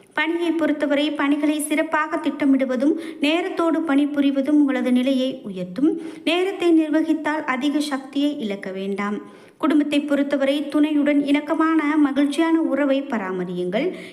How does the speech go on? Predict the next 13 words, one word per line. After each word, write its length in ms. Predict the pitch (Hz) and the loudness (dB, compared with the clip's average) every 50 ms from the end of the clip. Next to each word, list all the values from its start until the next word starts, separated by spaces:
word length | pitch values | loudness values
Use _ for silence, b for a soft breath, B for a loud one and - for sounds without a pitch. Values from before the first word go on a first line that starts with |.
| B - | B -2
யதார்த்தமான 640 | 277 269 269 311 339 - - - 330 330 339 330 320 320 - | -2 0 0 0 -2 -2 -2 2 2 2 4 4 2 0 0
அணுகுமுறையை 680 | 254 247 262 277 285 302 269 254 240 233 226 226 233 226 | -2 0 2 2 4 4 2 2 2 2 2 2 2 2
மேற்கொள்ளுங்கள். 800 | 220 190 170 - - 185 180 180 180 185 190 214 294 403 B B B B B B | 2 0 0 -4 -6 -6 -4 -4 -4 -2 -2 -2 -2 -2 B B B B B B
இருவருக்கும் 580 | 294 330 359 359 392 392 339 - - 349 330 | 0 0 2 2 2 0 0 0 0 0 2
பொதுவான 500 | 320 320 262 262 285 294 320 320 330 330 | 2 2 0 0 0 0 2 2 2 2
லட்சியத்தை 600 | 311 269 240 247 - - 311 294 294 - 277 269 - | 0 -2 -2 -4 -4 -2 -2 -2 0 -2 -2 -2 -2
அமைத்து 640 | - 247 262 269 269 269 269 - 277 285 294 277 | -2 -2 2 2 0 0 2 0 0 2 2 2
எப்போதும் 520 | 254 240 233 247 - 269 262 - 277 277 269 | 2 0 -2 0 0 0 2 2 2 2 4
ஒருவருக்கு 500 | 254 262 277 269 311 320 311 - - 262 | 4 2 2 2 0 0 -2 -2 -4 -2
ஒருவர் 320 | 226 220 214 226 226 226 - | -2 0 -2 -2 -4 -4 -4
ஆதரவாக 640 | 208 220 247 269 262 302 294 277 262 233 226 220 | -2 -2 -2 -2 -2 -2 -2 -2 -2 -2 -4 -6
இருக்க 340 | 196 190 185 180 175 180 180 | -6 -6 -8 -8 -8 -8 -8
வேண்டும். 440 | 180 185 190 190 190 196 196 190 | -6 -4 -4 -4 -4 -4 -6 -6